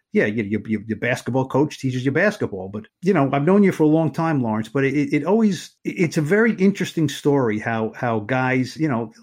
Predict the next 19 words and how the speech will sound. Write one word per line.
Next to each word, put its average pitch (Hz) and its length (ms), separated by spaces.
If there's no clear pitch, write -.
you're 175 240
not 208 140
the 131 220
only 139 260
one 104 220
to 104 60
do 107 200
it, 123 100
but 135 140
it's - 160
just, - 400
there 151 80
are 147 40
so 196 200
many 233 160
kickers 190 380
in 135 220
our 220 220
country 110 420